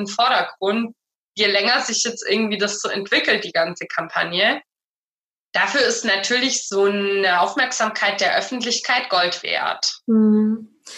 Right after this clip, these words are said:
Speaker 2: Ich werde, ähm, die Petition auch verlinken in die Shownotes, sodass die Hörer, die noch nicht unterschrieben haben, unterschreiben können. Magst du die Adresse noch mal sagen?
Speaker 1: Genau, es gibt einen Kurzlink und das ist change punkt org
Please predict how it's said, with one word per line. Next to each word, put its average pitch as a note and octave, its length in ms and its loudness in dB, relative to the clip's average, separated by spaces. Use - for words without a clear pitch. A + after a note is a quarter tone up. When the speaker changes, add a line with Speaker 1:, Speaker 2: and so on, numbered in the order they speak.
Speaker 2:
Ich A3+ 140 -4
werde, B3+ 540 4
ähm, A#3 240 4
die A#3+ 60 0
Petition B3+ 560 2
auch B3 100 0
verlinken C4 360 2
in A#3+ 80 4
die A#3 80 2
Shownotes, C4+ 680 2
sodass A3+ 300 0
die A3+ 160 2
Hörer, B3+ 380 4
die B3+ 120 0
noch A#3 140 2
nicht C4 220 2
unterschrieben A3 600 2
haben, G#3+ 220 2
unterschreiben A3 760 0
können. C4+ 520 2
Magst A3+ 280 0
du C#4 40 0
die C4+ 140 2
Adresse A#3+ 400 0
noch C4+ 180 2
mal C#4 160 4
sagen? B3 400 2
Speaker 1:
Genau, G#3 260 2
es G#3 160 0
gibt - 240 -6
einen A#3+ 80 -8
Kurzlink E4 720 0
und A#3+ 180 -4
das - 220 -2
ist - 420 -8
change C4 520 0
punkt G3 380 -4
org E4 580 2